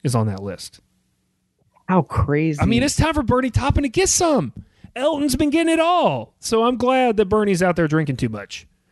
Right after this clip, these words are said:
Speaker 1: But
Speaker 2: I, I hope so.
Speaker 1: I, I
Speaker 2: By
Speaker 1: know
Speaker 2: the
Speaker 1: you
Speaker 2: way
Speaker 1: want to talk about the Rainbow Room, Doc. Just go ahead.
Speaker 2: No, no, no, it's not even that. Who I want to talk about is Alice Cooper, who was the head of this whole thing, which I think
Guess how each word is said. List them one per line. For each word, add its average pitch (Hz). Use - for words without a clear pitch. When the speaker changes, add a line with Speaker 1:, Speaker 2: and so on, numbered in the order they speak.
Speaker 1:
But 196
Speaker 2:
I, 139
I 131
hope 113
so. -
Speaker 1:
I, 170
I 190
Speaker 2:
By 202
Speaker 1:
know 214
Speaker 2:
the 214
Speaker 1:
you 226
Speaker 2:
way 220
Speaker 1:
want 220
to 208
talk 190
about 160
the 147
Rainbow 127
Room, 107
Doc. -
Just -
go 156
ahead. 120
Speaker 2:
No, 170
no, 269
no, 254
it's 160
not 170
even 170
that. 156
Who 147
I 226
want 330
to 110
talk 117
about 127
is 135
Alice 185
Cooper, 214
who 170
was 160
the 147
head 196
of 277
this 131
whole 113
thing, 113
which 131
I 160
think 170